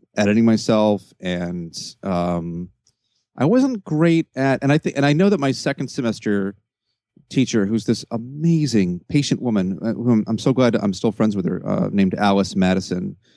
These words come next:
Uh, she wrote a great book, a, a number of great novels, but one called The Book Borrower that listeners might know. Um, and, uh, she's a, she's a Connecticut resident like me. Um, but she, uh, she recognized that I was not being true to my characters, that I was constantly trying to maintain control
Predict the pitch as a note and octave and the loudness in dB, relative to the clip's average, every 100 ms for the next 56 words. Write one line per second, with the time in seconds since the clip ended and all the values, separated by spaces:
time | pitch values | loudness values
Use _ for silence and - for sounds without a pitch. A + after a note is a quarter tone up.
0 | _ - F#2 - A#2 A2 G#2 G2+ G2 - | _ -2 -2 2 4 4 4 0 -2 -8
1 | G2+ G2 G2 G2 - G2 G#2 A2 F#2+ G2+ | -6 -4 -4 -8 -2 2 4 4 4 0
2 | F2+ F2+ F#2 - F#2 F#2+ F#2+ G2 F2+ - | 0 -2 -2 -6 -2 -2 0 -2 -2 -2
3 | G2 - F2 G1+ - G2 G#2+ - G2+ F#2+ | -2 -2 -4 -4 -4 -6 -8 -8 -8 -4
4 | G#2 G2+ G2 G#2 F#2+ G#2 F#2+ G2 _ _ | -4 -4 -4 -4 -2 -2 -4 -8 _ _
5 | _ _ _ _ _ _ A2 G2+ F#2+ F#2+ | _ _ _ _ _ _ -6 -4 -2 -4
6 | - _ - _ _ B2 A#2 A2 A2 A2+ | -10 _ -20 _ _ 2 4 4 2 2
7 | G#2 G2+ G2+ C3+ C#3 B2 - C3+ C3+ C3+ | 2 2 0 0 0 -2 -6 -8 -6 -4
8 | A#2 G#2+ F#2 G2+ F#2+ F#2+ G2+ G2 F#2+ F#2+ | -4 -4 -4 -2 -4 -6 -8 -6 -2 -2
9 | F#2+ G#2 G2 G2 F#2+ F#2 A#2 - D3 D3+ | -4 -2 0 2 0 0 -4 0 2 2
10 | - C#2 - E2+ A#2+ - F3+ E3+ D#3+ E3 | -4 -18 -14 -4 -4 0 2 4 4 2
11 | A#2+ A2 G2 G#2 G2+ G2 G#2 G#2+ G#2+ G#2 | 2 2 2 2 2 2 0 2 4 4
12 | G2+ - _ _ _ _ _ _ A#2+ A2 | 2 -2 _ _ _ _ _ _ 2 2
13 | G#2 A2 G2 F2+ - F2+ F2 F2 F2 F2+ | 4 2 2 0 -2 -2 -2 -6 -6 -4
14 | F2 - - G#2 G2 - G2+ - - F#2 | -6 -8 -2 -2 0 -4 -4 -4 -2 0
15 | F2 - F2 F2+ F2 F#2 F2+ F#2 F3 - | -2 -4 -4 -2 -2 -2 -2 0 -2 0
16 | F#2+ F2+ F2 G#2 | -2 0 -4 -10